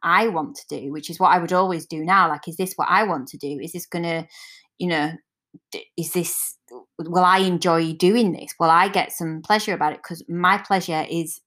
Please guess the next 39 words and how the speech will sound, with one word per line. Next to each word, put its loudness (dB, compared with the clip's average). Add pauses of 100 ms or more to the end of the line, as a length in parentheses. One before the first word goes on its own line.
(100)
as 4
important -2
as -2 (380)
my -2
partner's. 0
And -2
that's 0
not -2
to -10
say 0
that -10
there -4
isn't -4
times 0
when, -2 (180)
you -2
know, -2 (320)
it 4
would 0
be 4
more 4
about 4 (240)
the -4
other 0
person, -2 (420)
um, 2 (640)
doing 4
all 2
of -8
the -4
receiving 0
and 0
I 0
would -4
be -8
more 0
of -6
the -8
giver, 0